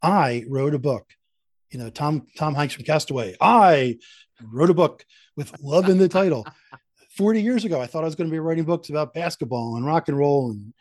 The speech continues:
Speaker 1: baseball, and I never wrote any of those books. But,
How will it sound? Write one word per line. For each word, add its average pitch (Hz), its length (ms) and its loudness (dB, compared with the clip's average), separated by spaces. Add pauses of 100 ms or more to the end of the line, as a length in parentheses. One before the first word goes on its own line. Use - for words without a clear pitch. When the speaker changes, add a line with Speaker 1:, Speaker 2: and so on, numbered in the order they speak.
(520)
Speaker 1:
baseball, 117 600 -2
and 113 300 -10
I 120 60 -8
never 131 180 -2
wrote 156 240 6
any 160 180 4
of 143 60 4
those 113 220 -4
books. - 400 -20 (560)
But, 117 260 -6